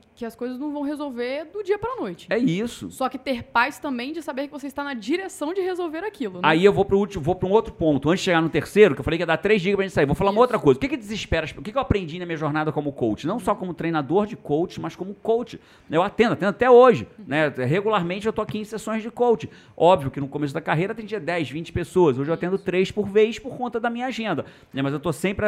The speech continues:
Speaker 2: hey, <laughs> a agenda, quem estiver vendo a cara da Isa vai entender o que ela tá falando. Quando a minha agenda, eu atendo três pessoas por vez, né? Mais ou menos, né? Então, até tem, é, não é três ao mesmo tempo, né? Tenho três clientes ao, é, simultâneos, né? E o que acontece, é, é, o que eu aprendi nessa minha jornada?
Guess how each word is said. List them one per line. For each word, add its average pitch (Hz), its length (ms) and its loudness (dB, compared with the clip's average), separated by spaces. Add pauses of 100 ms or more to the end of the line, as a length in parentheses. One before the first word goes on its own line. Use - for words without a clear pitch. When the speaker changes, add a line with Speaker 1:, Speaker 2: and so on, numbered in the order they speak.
(100)
Speaker 2:
hey, 135 280 4 (120)
<laughs> - 380 -8
a 123 80 -6
agenda, 160 560 4 (100)
quem 156 140 2
estiver 151 240 4
vendo 160 140 6
a 156 60 4
cara 156 180 4
da 156 160 6
Isa 170 200 6
vai 185 100 4
entender 170 260 4
o - 20 8
que 180 60 4
ela 180 80 4
tá 185 100 4
falando. 180 220 4
Quando 160 100 -4
a 180 60 -4
minha 214 100 0
agenda, 220 160 -2
eu 214 40 -10
atendo 254 200 -6
três 262 240 6
pessoas 254 340 -2
por 269 200 -4
vez, 254 260 6 (300)
né? 151 120 0
Mais 165 220 2
ou 196 80 6
menos, 190 400 -2 (180)
né? 160 220 0
Então, 185 500 2
até 156 220 0
tem, 190 260 -4 (120)
é, 120 260 -6
não 127 100 0
é 160 60 2
três 160 340 -4
ao 160 60 0
mesmo 151 340 -2
tempo, 143 360 -2
né? 127 80 -2
Tenho 139 180 0
três 180 320 0
clientes 165 480 -2
ao, 165 220 4
é, 131 160 -4
simultâneos, 185 920 -2 (280)
né? 156 180 0
E 175 60 -4
o 165 40 -8
que 233 120 -2
acontece, 196 720 -2 (120)
é, 123 640 -4
é, - 40 -8
o - 20 -10
que 156 100 -8
eu 226 120 -2
aprendi 190 340 0
nessa 165 220 -8
minha 151 180 -2
jornada? 131 640 -4